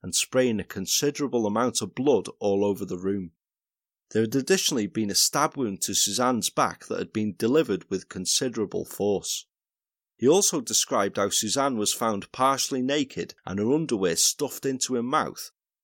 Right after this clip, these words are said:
but that she'd also been blindfolded with adhesive tape, saying, "The feature of horror is that, of course,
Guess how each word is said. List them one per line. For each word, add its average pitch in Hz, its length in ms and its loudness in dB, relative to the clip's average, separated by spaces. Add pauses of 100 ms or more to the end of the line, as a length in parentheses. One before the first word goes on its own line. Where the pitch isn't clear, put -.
(120)
but 98 120 -6
that 107 180 0
she'd 113 220 0
also 143 400 2
been 101 240 -6
blindfolded 117 920 -2
with 95 160 -4
adhesive 113 640 -4
tape, 117 340 -4 (380)
saying, 104 480 -2 (800)
"The 95 80 -4
feature 160 480 -2
of - 140 -2
horror 101 520 2
is 92 200 0
that, 98 240 -2 (260)
of - 200 -10
course, 113 540 0